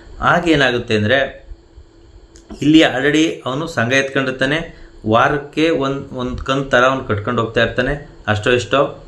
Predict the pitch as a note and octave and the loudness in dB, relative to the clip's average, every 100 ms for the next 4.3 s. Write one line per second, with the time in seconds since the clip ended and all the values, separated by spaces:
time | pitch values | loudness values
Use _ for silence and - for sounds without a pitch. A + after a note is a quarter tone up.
0 | - - A#2 C3 F#3 C3+ C3 C3 B2+ C3+ | -18 -6 -2 2 4 4 2 2 0 0
1 | C3 - - C3 C3 F3 E3 C#3+ C3+ C3 | -2 -8 -12 0 4 4 4 0 0 0
2 | C3 C#3+ D3 C#3 C3+ C#3 - - - B2+ | 2 0 0 -2 0 0 -2 -16 -2 2
3 | C3+ C#3 C3 A2 A#2 G#2 C#3+ C#3 C3 D3+ | 4 2 -2 -2 0 2 2 2 2 2
4 | B2 G2 | 0 -4